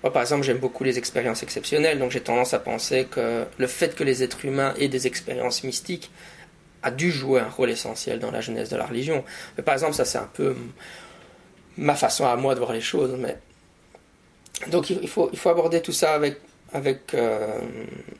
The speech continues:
ouais, distance critique, comme pour tout, hein. C'est pas parce qu'on propose une explication, une explication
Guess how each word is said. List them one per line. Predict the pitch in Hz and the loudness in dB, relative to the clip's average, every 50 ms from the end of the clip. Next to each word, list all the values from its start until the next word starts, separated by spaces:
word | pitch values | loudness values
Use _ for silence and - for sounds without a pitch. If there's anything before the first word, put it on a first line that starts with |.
| - - - - | -20 -18 -12 -4
ouais, | - 220 294 359 262 | 0 2 4 4 4
distance | 175 175 - - - 240 - | 2 0 0 2 0 0 2
critique, | - - - - 202 - | -2 -2 -2 -2 -4 0
comme | - - 135 | 0 0 0
pour | - 135 - - | 0 -4 -6 -6
tout, | - 214 214 170 | -4 -2 0 0
hein. | 147 | 0
C'est | 143 - 151 | -2 0 2
pas | 175 156 | 2 2
parce | 170 156 - | 2 0 0
qu'on | - 165 | 0 -2
propose | - - 165 160 - 208 180 170 | 0 0 -4 0 2 2 2 2
une | 147 | 2
explication, | 139 - - - 143 - 139 123 - - - 143 147 147 - | 0 0 -2 -6 -2 0 0 0 0 -2 -2 0 -2 0 2
une | 202 185 185 170 | 2 4 4 4
explication | 147 - - - 143 - - 120 - - 151 139 135 131 | 2 0 -4 -8 -4 -4 -2 -2 -2 -2 -2 -2 -2 -2